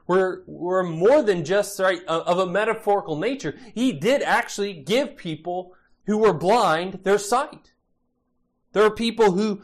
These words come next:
never saw, or maybe saw at a time and because of illness or injury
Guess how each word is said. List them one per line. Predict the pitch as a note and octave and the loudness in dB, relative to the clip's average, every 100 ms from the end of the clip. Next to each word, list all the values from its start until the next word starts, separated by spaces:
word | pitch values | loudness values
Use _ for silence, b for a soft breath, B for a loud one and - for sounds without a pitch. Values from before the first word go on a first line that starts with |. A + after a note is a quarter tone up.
| B B | B B
never | D#3+ F#3+ B3 C#4 C4+ B3+ - _ | 0 4 4 6 4 4 -4 _
saw, | - - B3 B3 A#3 E3+ | -14 -2 4 6 6 6
or | E3 F3+ | 6 4
maybe | F#3+ A3 G3 - - | 2 2 -2 -6 -12
saw | - A#3 A#3 A#3 | 2 6 8 8
at | G#3+ | 4
a | |
time | G#3 G#3+ A3+ A3+ | 2 0 2 4
and | F#3+ | 2
because | G3 G3+ G3 | 0 -2 -2
of | E3+ E3 | -2 0
illness | G#3 A3 A3 A3 G#3+ | 4 4 2 0 -2
or | D#3+ | -6
injury | E3 G#3+ A3+ G3+ F#3+ F#3+ | 2 2 2 0 -2 -2